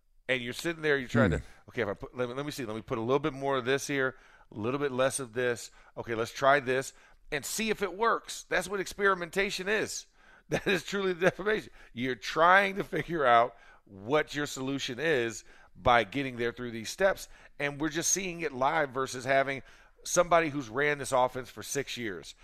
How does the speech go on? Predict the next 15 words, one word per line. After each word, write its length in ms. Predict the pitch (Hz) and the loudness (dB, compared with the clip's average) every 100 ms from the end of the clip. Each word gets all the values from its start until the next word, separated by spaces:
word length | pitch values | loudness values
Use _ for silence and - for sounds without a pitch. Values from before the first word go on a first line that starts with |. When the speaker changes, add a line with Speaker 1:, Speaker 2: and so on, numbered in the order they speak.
| - - | -20 -4
Speaker 1:
has 180 | 117 98 | -4 -2
been 180 | 143 | -2
a 60 | 143 | -4
starter, 600 | - - 135 120 98 85 | -8 -4 2 2 2 -4
a 100 | 90 | -6
veteran, 360 | 85 127 113 95 | 0 0 2 -2
who's 140 | 120 | -4
seen 280 | - 151 147 | -6 -6 -6
a 60 | 131 | -8
ton 280 | - - 147 | -4 -2 0
of 100 | 139 | -2
football. 640 | - 139 - 101 85 67 - - - - - | -2 -4 -2 -4 -4 -6 -12 -20 -20 -20 -14
We 120 | 135 | -4
don't 220 | 185 165 | -2 -2
have 260 | 120 160 151 | -2 0 0